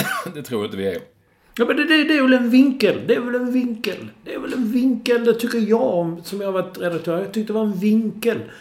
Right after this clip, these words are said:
Speaker 2: Här är två, de är inte det minsta hippa, men jävlar vad lyssnar de har. Kan vi frisera de siffrorna lite? Det gör ingenting.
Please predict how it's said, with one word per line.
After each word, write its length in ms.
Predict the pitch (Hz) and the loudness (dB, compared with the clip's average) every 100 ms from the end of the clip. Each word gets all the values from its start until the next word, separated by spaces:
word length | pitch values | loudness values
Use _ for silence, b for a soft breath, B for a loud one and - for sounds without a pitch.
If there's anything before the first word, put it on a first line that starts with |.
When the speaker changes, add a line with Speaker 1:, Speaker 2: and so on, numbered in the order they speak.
| B | B
Speaker 2:
Här 120 | - 233 | -4 -2
är 140 | 196 | -2
två, 280 | - 226 196 | -2 -2 0
de 100 | 196 | -2
är 40 | |
inte 140 | 214 214 | -2 4
det 100 | 214 | 4
minsta 400 | 240 220 214 190 | 4 0 0 -4
hippa, 640 | - 208 214 - - 196 | -2 2 2 0 -4 -4
men 380 | 151 180 180 127 | -2 -4 -4 -4
jävlar 600 | 120 208 - 139 208 262 | 0 0 0 -6 -4 -4
vad 200 | 202 190 | -4 -2
lyssnar 400 | 170 165 - 147 | 0 -2 -4 -6
de 160 | 120 120 | -4 -6
har. 140 | 127 - B B B | -8 -10 B B B
Kan 100 | 113 | -10
vi 100 | 131 | -8
frisera 560 | 135 202 190 220 151 143 | -4 -2 0 0 0 0
de 180 | 151 120 | -2 -4
siffrorna 440 | 139 131 - 120 | -6 -8 -10 -12
lite? 300 | 107 - 107 | -12 -16 -18
Det 60 | 101 | -12
gör 120 | 147 | -10
ingenting. 380 | 226 - - | -10 -12 -16